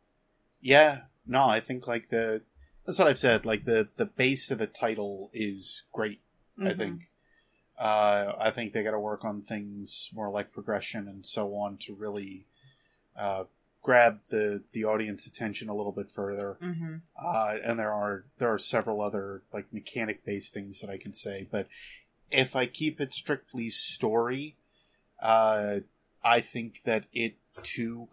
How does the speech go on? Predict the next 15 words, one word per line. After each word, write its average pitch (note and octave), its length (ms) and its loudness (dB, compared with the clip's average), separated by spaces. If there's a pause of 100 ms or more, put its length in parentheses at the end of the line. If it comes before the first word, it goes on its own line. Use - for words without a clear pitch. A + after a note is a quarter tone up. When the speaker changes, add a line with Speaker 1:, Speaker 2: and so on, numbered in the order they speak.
Speaker 1:
kinda A2 240 -2
suffers A2 540 -2
from A2 180 -6
what G#2+ 220 -4
Destiny A2 460 -4
run G#2+ 240 -8
in, A2+ 300 -8
runs G#2+ 320 0
into A2+ 320 -2
now G#2+ 220 -2
and A2 80 0
again. G#2+ 380 -2 (460)
The A2+ 400 4 (500)
main A#2 520 0
story B2 880 -2